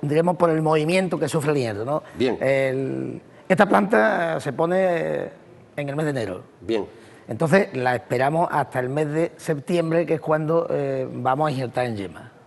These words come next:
Speaker 1: ¿eh? Toda la plantación. Entonces, si quieres, empiezo
Speaker 2: Claro,
Speaker 1: a hacerla.
Speaker 2: perfectamente, yo te acompaño.
Speaker 1: A-, aquí tengo mi herramienta, la cual es una navaja bastante peligrosa porque corta muchísimo
Speaker 2: Sí.
Speaker 1: <laughs> su
Speaker 2: Hay que tener
Speaker 1: tijera,
Speaker 2: cuidado, la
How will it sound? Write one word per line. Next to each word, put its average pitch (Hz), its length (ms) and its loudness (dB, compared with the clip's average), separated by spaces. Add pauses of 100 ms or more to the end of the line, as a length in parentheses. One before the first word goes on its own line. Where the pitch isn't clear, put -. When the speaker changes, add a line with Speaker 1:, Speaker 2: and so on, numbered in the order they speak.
(320)
Speaker 1:
¿eh? 156 80 -12 (480)
Toda 120 240 -2
la 117 40 -4
plantación. 104 400 -6
Entonces, 131 360 -4 (380)
si 131 140 -8
quieres, 160 320 0
empiezo 156 540 -2 (160)
Speaker 2:
Claro, 127 180 2
Speaker 1:
a 139 60 4
hacerla. 127 160 0
Speaker 2:
perfectamente, 135 560 0
yo 127 80 0
te 139 80 0
acompaño. 156 720 2
Speaker 1:
A-, 151 80 6
aquí 156 200 2
tengo 170 440 0
mi 165 200 -2
herramienta, 202 600 0 (500)
la 120 120 -2
cual 135 200 2
es 143 80 4
una 143 100 0
navaja 147 400 4 (140)
bastante 139 480 0
peligrosa 151 340 2
porque 143 180 0
corta 139 280 0
muchísimo 151 420 -2
Speaker 2:
Sí. 151 220 2 (380)
Speaker 1:
<laughs> - 380 -12
su 147 140 -2
Speaker 2:
Hay 135 100 4
que 151 60 6
tener 202 140 6
Speaker 1:
tijera, 214 260 6
Speaker 2:
cuidado, 131 240 4
la 143 80 4